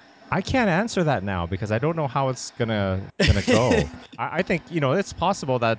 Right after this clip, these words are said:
Speaker 1: that we could find a school we like and, and then my kids could just go to school. Um, my wife is a lot more traditional and conservative than I am. So going this way has been a challenge for her.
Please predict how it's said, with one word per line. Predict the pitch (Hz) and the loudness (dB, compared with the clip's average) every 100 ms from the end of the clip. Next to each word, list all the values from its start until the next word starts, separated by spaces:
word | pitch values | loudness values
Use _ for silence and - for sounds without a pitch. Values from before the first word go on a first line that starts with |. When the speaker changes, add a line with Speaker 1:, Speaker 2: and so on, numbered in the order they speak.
| - | -2
Speaker 1:
that | 113 110 | -2 0
we | 123 | -2
could | 135 - | -4 -4
find | 123 120 | -2 -2
a | |
school | 107 - 120 | -4 -4 -2
we | 110 98 | 0 2
like | 104 107 104 | 0 0 -4
and, | 92 87 | -6 -6
and | 90 98 | -6 -6
then | 98 | -4
my | 101 | -4
kids | 101 107 | -4 -6
could | - 98 | -4 -4
just | 98 - | -4 -4
go | 98 | -4
to | |
school. | 80 - 127 78 73 - - - - - - | -4 -2 0 0 -4 -12 -20 -20 -20 -12 -2
Um, | 98 92 90 87 - - - - - - - | 0 0 -2 -6 -10 -20 -20 -20 -20 -20 -16
my | 101 110 | -4 0
wife | 113 135 156 | 2 2 0
is | 135 | -2
a | 117 | 0
lot | 107 120 | 0 -2
more | 113 110 | -4 -8
traditional | 110 104 113 - 98 | -8 -6 -6 -6 -8
and | 92 | -8
conservative | 90 - 113 131 131 | -8 -4 -4 -2 -6
than | 127 | -4
I | 127 131 | -2 -2
am. | 131 151 196 - - _ _ - _ - - | -2 -4 -6 -12 -20 _ _ -20 _ -20 -14
So | - 107 98 95 92 - _ _ - 104 - - | -2 0 2 0 -2 -8 _ _ -20 -20 -20 -12
going | 107 110 123 | -4 -2 -2
this | 113 104 | -4 -4
way | 104 98 | -2 -2
has | 95 92 | -2 -4
been | 92 | -8
a | |
challenge | 87 - 95 104 107 - | -8 -8 -6 -6 -8 -8
for | 107 | -4
her. | 110 139 | -4 -4